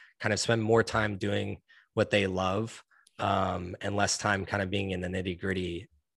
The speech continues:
of everything. But again, it was, for those out there, it was a progression of, like, it started with me helping people with their social media accounts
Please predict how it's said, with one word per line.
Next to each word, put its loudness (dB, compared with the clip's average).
of -6
everything. -2
But 2
again, 6
it 4
was, 2
for 4
those 8
out 6
there, 6
it 6
was 4
a 6
progression 4
of, 2
like, 2
it 0
started 6
with 6
me 2
helping 2
people 0
with -2
their 0
social -4
media 0
accounts -6